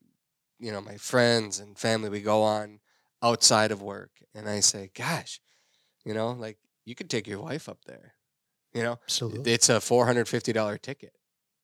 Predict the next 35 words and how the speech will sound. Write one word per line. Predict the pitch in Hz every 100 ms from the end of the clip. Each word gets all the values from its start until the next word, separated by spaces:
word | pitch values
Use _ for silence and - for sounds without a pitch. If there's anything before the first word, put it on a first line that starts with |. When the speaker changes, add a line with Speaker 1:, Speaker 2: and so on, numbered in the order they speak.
| _ _ _
Speaker 1:
We're | 135
not | 175 -
talking | 131 151 -
about | 120 110
a | 104
two | - 139
thousand | 123 110 117 117
dollar | 104 101
ticket | - 139 104
to | 110
Alaska. | 101 104 123 -
Speaker 2:
Is | 139
that | 196
all |
your | 233 220
tickets | - 127 202 -
were? | 113 107 143
Speaker 1:
Yeah, | 123 247 381 349 139
it | 123
Speaker 2:
Oh |
my | 117
Speaker 1:
wasn't | 139 170 190
Speaker 2:
gosh, | 208 208
Speaker 1:
that | -
Speaker 2:
wow, | - 160 139
Speaker 1:
much, |
Speaker 2:
that's | 104 113 -
Speaker 1:
you | 123
know? | 143 175
Speaker 2:
great. | 147
Speaker 1:
And | 143
so | - 170 156 147
I'm | 131 143
just | 147 151 - -
like, | 135